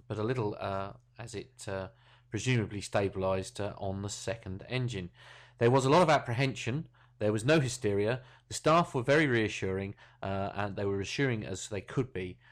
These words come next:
uh, but they were, they were visibly shaken as well, which doesn't exactly command confidence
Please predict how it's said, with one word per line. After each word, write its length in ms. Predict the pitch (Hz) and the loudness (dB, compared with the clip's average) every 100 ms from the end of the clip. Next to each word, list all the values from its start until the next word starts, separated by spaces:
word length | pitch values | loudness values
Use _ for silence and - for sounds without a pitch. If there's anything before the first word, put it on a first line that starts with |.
| - | -18
uh, 60 | 98 - | -16 -12
but 120 | 92 | -8
they 80 | 95 | -6
were, 140 | 95 | -6
they 260 | 95 95 98 | -8 -4 -4
were 100 | 95 | -2
visibly 400 | 104 98 110 92 | -4 -4 -8 -10
shaken 520 | - 90 - 90 87 | -8 -10 -10 -12 -10
as 380 | - 92 92 - | -10 -10 -10 -8
well, 200 | 101 90 | -8 -6
which 200 | 95 - | -8 -8
doesn't 200 | 117 110 | -8 -8
exactly 420 | 87 98 - - | -10 -12 -12 -16
command 360 | - 95 95 90 | -12 -8 -8 -8
confidence 680 | 110 98 - 90 87 - | -8 -10 -12 -16 -14 -16